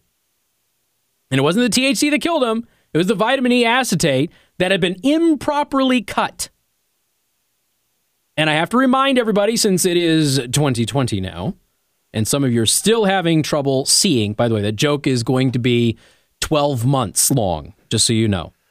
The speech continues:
Some of you are still having trouble seeing facts in this, okay? The E, the, the vitamin E acetate is an oil.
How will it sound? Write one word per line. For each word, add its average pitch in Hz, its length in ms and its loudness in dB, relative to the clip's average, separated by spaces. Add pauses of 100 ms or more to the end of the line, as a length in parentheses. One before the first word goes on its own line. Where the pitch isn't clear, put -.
(1300)
Some 262 320 0
of 208 160 -2
you 113 400 -4 (360)
are 139 120 0
still 202 240 0
having 226 180 0
trouble 202 300 0
seeing 185 320 2
facts 254 400 -2
in 180 100 2
this, 139 400 0 (320)
okay? 185 380 0 (1900)
The 139 180 -4
E, 208 380 2 (240)
the, 139 240 -4
the 135 200 -2
vitamin 214 540 0
E 175 300 0
acetate 127 640 -2 (160)
is 135 140 0
an 156 80 -2 (100)
oil. 113 420 -2